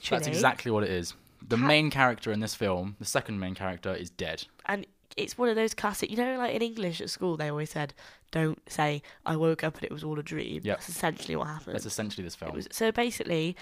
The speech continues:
Speaker 2: j-, long, long story short, or short, s-, rubbish <laughs> story short.
Speaker 1: Yep.
Speaker 2: Um,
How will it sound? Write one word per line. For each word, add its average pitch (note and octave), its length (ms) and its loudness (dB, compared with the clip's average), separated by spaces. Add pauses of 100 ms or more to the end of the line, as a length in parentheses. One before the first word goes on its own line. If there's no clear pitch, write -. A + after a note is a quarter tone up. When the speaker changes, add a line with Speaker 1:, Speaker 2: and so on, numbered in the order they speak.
(320)
Speaker 2:
j-, - 80 -12 (140)
long, B3 200 4 (260)
long B3+ 180 2
story F#3+ 300 4
short, D3+ 440 0 (100)
or D3+ 200 -2
short, - 340 0
s-, - 200 -10
rubbish F3 300 2
<laughs> - 20 0
story A3 280 0
short. - 440 2 (100)
Speaker 1:
Yep. - 200 2 (380)
Speaker 2:
Um, E3+ 420 2